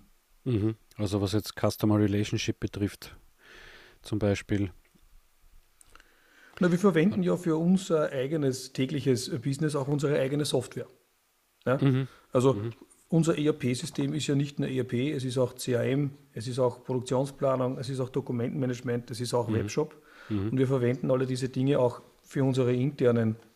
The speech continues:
Speaker 2: Abwicklungen. Also auch das C R M ist bei uns einfach ein, ein Eigenprodukt. Ja.
Speaker 1: Mhm.
Speaker 2: Ist natürlich auch
Speaker 1: Mhm.
Speaker 2: angenehm, weil dann sage ich, ich brauche mal irgendwas, äh, extra, <laughs> wenn man, weil ich wieder, äh, eine Idee habe, dann programmiere ich's mir halt selber rein. Das ist recht angenehm.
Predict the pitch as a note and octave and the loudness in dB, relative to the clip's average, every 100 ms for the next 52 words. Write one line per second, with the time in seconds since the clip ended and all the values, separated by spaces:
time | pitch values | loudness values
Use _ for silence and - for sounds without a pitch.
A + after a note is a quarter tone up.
0 | _ _ - A2+ - - A#2 A2+ B2+ A2+ | _ _ -6 -6 -8 -8 -4 0 4 4
1 | B2+ C#3+ B2+ A#2+ A#2+ A#2 B2+ - - A#2+ | 4 2 -2 -2 -2 -2 -6 -6 0 2
2 | A#2 A2 C3 - - _ C3+ - B2+ A#2+ | 2 0 -2 -6 -20 _ -18 -6 0 2
3 | A#2+ A#2+ - A#2+ B2 - - - C3+ - | 2 0 0 -2 -2 -6 -10 -8 -8 -4
4 | B2+ A2+ B2 B2 A#2+ A2 - - _ _ | -2 -2 -2 -2 -2 -4 -10 -18 _ _
5 | _ A#2+ A#2 - - - - A#2 A2+ B2 | _ -4 -4 -4 -20 -10 0 2 2 4
6 | C3+ B2+ A#2+ B2+ D3 C3+ B2+ B2 B2 B2 | 6 6 8 6 6 6 6 4 0 -4
7 | A#2 - B2 A#2+ C#3 B2+ B2+ B2+ B2+ B2 | -6 -2 4 6 6 6 4 4 2 0
8 | - B2+ B2+ - C#3 C3+ C#3 - - - | -4 -4 -4 -4 4 6 6 2 -14 -12
9 | - - D3+ C3 A2+ - - - C3 C3 | -8 -2 6 6 4 -4 -14 0 4 4
10 | B2+ B2+ C3 C3 B2+ C3 C#3+ C3 C#3 B2+ | 4 4 4 2 0 -2 -2 -2 -2 0
11 | B2+ C3+ C#3+ - - - - B2+ - B2 | 4 4 4 -2 -20 -8 -2 0 0 -2
12 | B2 C3 C3 C#3 - B2+ B2 B2+ A#2 A2 | 2 4 4 2 2 2 2 2 2 4
13 | A2 C3 - - - A2+ A2+ A#2 A2+ G2+ | 2 2 -6 -16 -6 -4 -2 -2 0 -2
14 | G2 F#2+ | -4 -8